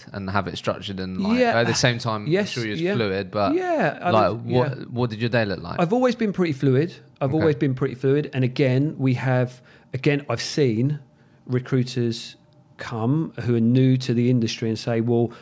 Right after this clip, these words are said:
Speaker 2: what's, what kind of structure can I have in my day?"
Speaker 1: Yeah, a lot of people wanna know about people's structure.
Speaker 2: Yeah. And look, I think it's, I think it's very difficult to have a structure in recruitment, because if I sit here and say, "Okay, at half eight you do this," at quarter to nine, if your biggest client calls and says,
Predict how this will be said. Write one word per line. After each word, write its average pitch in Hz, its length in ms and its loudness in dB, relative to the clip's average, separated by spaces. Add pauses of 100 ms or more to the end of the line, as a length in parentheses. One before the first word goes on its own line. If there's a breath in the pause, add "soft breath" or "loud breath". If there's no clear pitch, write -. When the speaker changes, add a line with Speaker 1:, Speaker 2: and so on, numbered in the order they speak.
(420 loud breath)
Speaker 2:
what's, 127 460 0
what 135 160 2
kind 135 160 0
of 117 60 0
structure - 380 -4
can 120 180 -2
I 110 100 0
have 117 160 2
in 117 60 2
my 110 140 2
day?" 110 480 -4
Speaker 1:
Yeah, 104 80 2
a 107 40 4
lot 131 160 6
of 131 60 -2
people 131 220 0
wanna 110 160 -6
know 107 120 -2
about 98 200 0
people's 101 260 -6
structure. 98 300 -8
Speaker 2:
Yeah. 135 400 0 (140)
And 151 140 4
look, 131 140 2
I 139 100 2
think 139 280 -2
it's, 143 200 -4 (600 loud breath)
I 127 80 -2
think 139 340 -2
it's 131 100 -4
very 151 280 2
difficult 139 540 0
to 143 80 0
have 131 120 2
a 123 40 0
structure 139 380 0
in 127 120 4
recruitment, 131 520 0
because 131 300 0
if 135 100 0
I 160 120 4
sit 143 240 -2
here 131 100 4
and 120 100 0
say, 117 360 0 (280 loud breath)
"Okay, 117 520 0
at 127 120 0
half 135 300 2
eight 120 140 2
you 113 80 2
do 113 200 2
this," 107 380 -2 (320 loud breath)
at 143 100 -4
quarter 165 280 0
to 135 60 2
nine, 123 260 4
if 117 120 0
your 139 120 4
biggest 127 280 0
client 117 300 0
calls 104 400 0
and 107 100 -2
says, 113 520 0